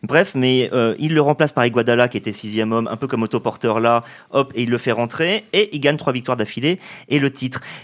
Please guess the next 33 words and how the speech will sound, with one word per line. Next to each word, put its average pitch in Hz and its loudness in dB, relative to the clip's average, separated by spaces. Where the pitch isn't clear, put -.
Et 160 0
ce - -2
lien 180 2
entre 190 0
deux 135 2
mille 139 -4
quinze 151 0
et 117 0
deux 120 0
mille 131 -2
dix-huit, 139 -4
c'est 160 0
un 151 4
peu 190 0
une 180 0
façon 160 -2
de 143 0
dire, 143 -2
Kevin 185 0
Durant, 170 0
tu - -4
es 117 0
venu 113 -2
gagner 147 0
des 123 0
titres, - -10
mais 131 2
ce - -4
ti-, 175 -6
mais, 131 -2
mais 127 -2
cette 156 -2
histoire, 160 0